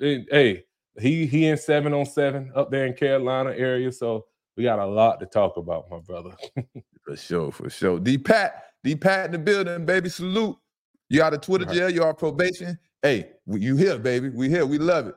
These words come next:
Speaker 2: Cam Newton, man. We're gonna get into this Cam Newton thing. Man, it's crazy times we
Speaker 1: Yeah.
Speaker 2: live in, right? This is, this is
Speaker 1: Yeah.
Speaker 2: unheard of, unseen of, unprecedented. This is just un-, uncalled for.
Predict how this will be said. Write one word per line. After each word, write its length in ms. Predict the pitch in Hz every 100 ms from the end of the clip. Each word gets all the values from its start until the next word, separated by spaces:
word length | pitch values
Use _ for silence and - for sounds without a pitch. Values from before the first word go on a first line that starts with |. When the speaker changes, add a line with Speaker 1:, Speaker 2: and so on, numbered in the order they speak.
| _
Speaker 2:
Cam 300 | 139 160 170
Newton, 200 | 180 139
man. 160 | 123 139
We're 80 | 156
gonna 160 | 156
get 100 | 151
into 200 | 147 131
this 140 | 135 127
Cam 340 | 156 139 135
Newton 220 | 143 104
thing. 360 | 98 107 87 76 _ _ _ _ _ _
Man, 180 | 143 180
it's 120 | 214
crazy 340 | - 240 123
times 380 | - 208 262 190
we 60 | 123
Speaker 1:
Yeah. 60 |
Speaker 2:
live 240 | 110 110 98
in, 140 | 90
right? 320 | 92 143 190 -
This 160 | -
is, 260 | 196 139 - _ _ _ _ _ -
this 100 | -
is 120 | 160
Speaker 1:
Yeah. 120 | 170
Speaker 2:
unheard 280 | 160 190 185
of, 180 | 185 170
unseen 420 | 156 - 185 185
of, 320 | 180 180 165 180 _ _
unprecedented. 800 | - 123 196 196 175 185 185 180 _ _ _ _
This 160 | 220 208
is 200 | 143 -
just 320 | 120 120 - -
un-, 380 | 151 165 165 - _ _ _ _ _ _ _ _ _ _ _ _
uncalled 540 | 165 165 - 127 101 -
for. 240 | - -